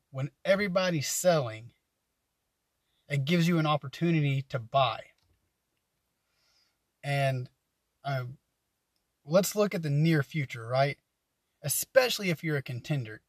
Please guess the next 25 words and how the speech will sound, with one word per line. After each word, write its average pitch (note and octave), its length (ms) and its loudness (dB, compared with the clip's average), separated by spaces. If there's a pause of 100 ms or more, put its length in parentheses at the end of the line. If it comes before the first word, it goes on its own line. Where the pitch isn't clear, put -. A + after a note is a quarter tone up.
If - 160 -12
you're G#3 160 0
a G#3 60 0
contender, G3 640 -2 (200)
contender F#3+ 640 -2
and D3 100 -2
you've D3 160 -2
got E3+ 220 2
some C#3 140 -8
assets, E3 640 0 (1700)
I E3 180 0
am F3 240 4
telling E3 280 4
you, D#3 360 2 (1300)
like, A#2+ 240 -10 (360)
a A#2+ 80 -8
hard, D#3+ 800 4 (380)
a C3 60 -14
hard F3+ 420 4
recommendation C3 920 -4 (480)
to D3 100 -6
go C3+ 180 4
get C3+ 200 -2
Julio B2+ 340 -2
Jones. A#2 460 -10